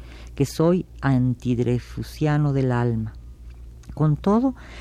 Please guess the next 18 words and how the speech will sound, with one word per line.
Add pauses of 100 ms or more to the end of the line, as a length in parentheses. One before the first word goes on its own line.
(220)
persiste
la
enigmática
obra
asociada
al
escritor
por
varias
generaciones
de
infancias
o
adulteces, (480)
por
varias
popularizaciones
degradadas